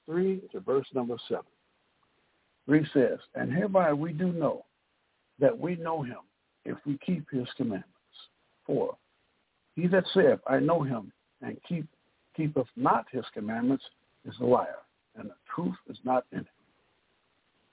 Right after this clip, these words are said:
Five, "But whosoever keepeth his word, in him verily is the love of Yahweh. Hereby know we that are in him."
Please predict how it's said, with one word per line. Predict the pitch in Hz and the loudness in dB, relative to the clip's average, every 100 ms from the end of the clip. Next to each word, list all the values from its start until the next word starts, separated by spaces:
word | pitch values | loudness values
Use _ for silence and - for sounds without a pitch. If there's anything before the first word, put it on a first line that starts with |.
| _ _ _ _ _ _ _ _ _ _ - | _ _ _ _ _ _ _ _ _ _ -2
Five, | 123 - - _ _ _ _ _ _ _ _ _ _ _ _ - | -2 -2 -6 _ _ _ _ _ _ _ _ _ _ _ _ 2
"But | 123 | 4
whosoever | 156 185 226 214 208 | 4 4 4 6 2
keepeth | 185 202 170 151 | -2 -4 -6 -6
his | 156 143 | -2 4
word, | 147 92 - _ _ _ _ _ | 6 4 -2 _ _ _ _ _
in | 139 135 | -2 0
him | 151 180 160 139 | 2 0 0 2
verily | 151 170 127 117 113 _ | 6 6 4 -2 -12 _
is | 127 120 | -14 -14
the | 113 | -16
love | 110 143 151 113 110 _ | -10 -6 -4 -6 -12 _
of | 117 110 | -8 -4
Yahweh. | 127 123 | -4 -2
Hereby | 180 185 156 147 135 127 _ _ _ _ _ _ _ _ _ _ _ | 0 2 4 4 4 -2 _ _ _ _ _ _ _ _ _ _ _
know | 135 151 131 - 113 | 2 4 4 2 -2
we | 147 165 | -2 -2
that | 131 127 120 135 | 2 2 2 -4
are | 107 101 - | -8 -8 -8
in | 135 139 131 | -2 0 0
him." | 123 | -4